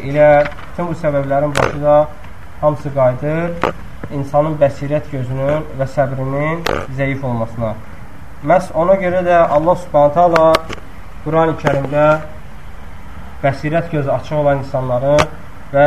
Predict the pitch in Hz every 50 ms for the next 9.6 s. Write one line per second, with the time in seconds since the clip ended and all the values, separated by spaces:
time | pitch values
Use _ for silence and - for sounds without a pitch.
0 | 143 143 147 - - - 151 147 147 139 135 127 135 139 147 139 143 135 135 131
1 | 131 - - - 143 139 135 120 - 143 143 143 139 139 - 143 135 135 135 131
2 | - - 139 123 123 127 135 131 131 131 131 147 156 151 - - 151 151 151 151
3 | 151 151 - - - - - - - - 135 135 135 143 151 143 160 175 170 160
4 | 160 156 151 147 147 156 160 160 143 139 143 139 - - 120 135 147 165 165 160
5 | 151 147 - 143 139 135 131 139 139 131 110 - - 139 135 131 131 123 123 127
6 | 127 131 135 135 127 127 131 123 120 117 123 135 131 131 127 123 117 117 - -
7 | 147 147 147 - 147 151 147 143 - - - - - - - 127 127 - - 147
8 | 143 139 135 135 135 131 127 123 123 117 120 117 120 123 127 123 - - 120 113
9 | 113 110 110 104 110 120 123 131 139 143 147 151